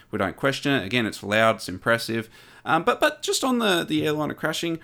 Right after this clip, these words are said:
I, I guess I'm, I, I felt a little bit tickled at the fact that when we see the car stop in this kind of intersection and they're realizing, "Well, shit, we gotta reverse," the camera goes to the back seat and you can see something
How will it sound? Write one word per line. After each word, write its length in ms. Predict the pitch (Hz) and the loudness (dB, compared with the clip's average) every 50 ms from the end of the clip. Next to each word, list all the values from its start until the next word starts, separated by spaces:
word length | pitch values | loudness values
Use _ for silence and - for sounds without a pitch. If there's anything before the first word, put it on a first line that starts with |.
| - - - _ _ - | -12 -20 -20 _ _ 0
I, 320 | 156 180 196 190 180 - - - | 2 2 2 0 -2 -4 -8 -4
I 120 | - 151 | -4 -2
guess 260 | 147 135 151 151 - - | 0 0 -2 -2 0 2
I'm, 300 | 131 131 131 123 110 - - | 2 4 4 2 0 -2 -4
I, 320 | - 107 107 107 107 98 - - | -6 -2 -2 -2 -2 -2 -4 -6
I 40 | 120 | -6
felt 280 | - - 127 117 - - | -2 0 -2 -2 0 -2
a 80 | - 110 | -2 -2
little 240 | 107 117 117 123 | -2 0 0 0
bit 220 | 117 123 117 - - | 0 -2 -4 -4 -6
tickled 340 | - 135 127 - 127 113 107 | -4 -4 -4 -2 -2 -4 -4
at 100 | 107 - | -4 -4
the 80 | 113 | -6
fact 360 | - - 110 107 104 - - | -2 0 0 0 0 -2 -4
that 260 | - 110 107 - - - - - - - - | 0 0 0 0 -2 -6 -20 -20 -20 -16 -6
when 240 | - 117 127 139 131 | 0 2 4 4 4
we 80 | 131 | 4
see 300 | 127 - - - 117 113 | 2 0 0 2 2 2
the 100 | 107 110 107 | 2 0 -4
car 420 | - - 120 113 107 107 104 104 | -6 -4 -2 0 0 0 0 -2
stop 600 | - - - - - - - 123 101 87 78 - - - - | -4 -4 -4 -4 -4 -4 -2 -2 -2 -2 -4 -10 -14 -14 -8
in 140 | 110 113 110 | -4 -4 -2
this 180 | 104 104 - - | -2 -2 -4 -6
kind 200 | - 113 107 104 | -4 -2 -2 -2
of 80 | 98 90 | -2 -4
intersection 760 | - - 110 98 - 120 - - - 98 - - - - - 95 | -4 -4 -4 -4 -4 -8 -10 -6 -6 -6 -6 -8 -10 -8 -8 -8
and 200 | 92 92 95 95 | -6 -6 -6 -4
they're 140 | 95 95 95 | -4 -4 -4
realizing, 520 | 101 101 101 104 101 98 98 - 104 98 | -2 -2 -2 -2 -2 -4 -4 -6 -8 -8
"Well, 120 | 95 92 90 | -8 -8 -10
shit, 240 | - - - - - | -8 -8 -8 -8 -6
we 120 | 95 98 | -6 -4
gotta 200 | 101 101 98 98 | -4 -4 -2 -2
reverse," 560 | 95 101 98 101 104 104 101 104 98 - - - - - - - - - - | -4 -4 -4 -2 0 0 0 0 0 -4 -8 -10 -14 -20 -20 -20 -20 -18 -12
the 100 | - 101 | -10 -10
camera 420 | - - - 131 135 131 131 131 127 | -8 -2 2 2 4 4 4 2 2
goes 280 | - 110 107 104 - | 0 0 0 0 -2
to 80 | - 110 | -6 -8
the 100 | 98 95 | -8 -6
back 300 | 92 104 101 98 - - | -2 -2 -4 -2 -4 -6
seat 300 | - - 120 120 123 - | -4 -2 0 -2 -2 -2
and 160 | - 110 113 120 | -4 -4 -2 -2
you 80 | 117 | -4
can 180 | - - 123 110 | -2 -2 -2 -2
see 560 | - - - - - 123 131 139 135 127 123 | -2 -4 -4 -2 -2 0 0 2 2 0 -2
something 800 | - - - - 123 127 110 107 - - 113 110 110 107 101 | -2 -4 -2 0 0 -2 -2 -4 -6 -4 -4 -2 -2 -2 -4